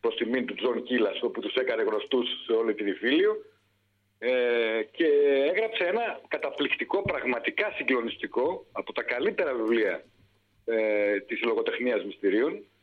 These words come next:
το Mothman Prophecies, το οποίο αρκετά χρόνια αργότερα έγινε και ταινία. Η ταινία βέβαια βασίζεται στο βιβλίο και δεν είναι το βιβλίο. Επομένως, κάποιος που έχει δει απλά την ταινία, μην νομίζει ότι το βιβλίο είναι έτσι.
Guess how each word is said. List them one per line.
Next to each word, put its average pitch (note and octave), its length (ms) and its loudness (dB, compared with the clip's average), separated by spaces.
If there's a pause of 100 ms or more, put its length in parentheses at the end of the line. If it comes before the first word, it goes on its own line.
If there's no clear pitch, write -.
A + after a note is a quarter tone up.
(560)
το A#2+ 200 0 (160)
Mothman A3 680 -4
Prophecies, - 480 -2 (560)
το B2+ 80 0
οποίο F#3+ 420 2 (480)
αρκετά C3 460 -4
χρόνια C#3+ 240 -2
αργότερα B2 440 0
έγινε F#3+ 240 2
και G3 120 -2
ταινία. E3+ 580 0 (540)
Η B2 80 -6
ταινία E3+ 440 2
βέβαια C#3 300 0
βασίζεται D3 680 0
στο - 140 -2
βιβλίο A2 520 2 (880)
και C#3+ 160 0
δεν G3+ 280 2
είναι D3 400 2
το C#3 100 2
βιβλίο. A2 600 2 (580)
Επομένως, D3+ 420 -2
κάποιος F3 300 -4
που F3 80 0
έχει C#3 140 -2
δει D3 140 4
απλά D#3 280 -2
την C3+ 120 -14
ταινία, C#3 320 0
μην G3+ 160 0
νομίζει E3 420 2
ότι - 120 -2
το C3 120 2
βιβλίο B2 320 4
είναι B2 140 0
έτσι. B2 420 -4